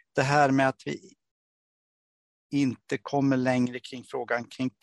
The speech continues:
klass, det, det tänker jag delvis i alla fall har att göra med att hela grundtanken i folkhemsbygget, som ju var så, så stark under så, under så lång tid,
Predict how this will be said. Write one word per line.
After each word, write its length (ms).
klass, 440
det, 300
det 180
tänker 340
jag 160
delvis 560
i 40
alla 120
fall 160
har 160
att 60
göra 280
med 380
att 120
hela 640
grundtanken 1300
i 160
folkhemsbygget, 1200
som 220
ju 60
var 200
så, 340
så 240
stark 720
under 260
så, 280
under 240
så 140
lång 260
tid, 280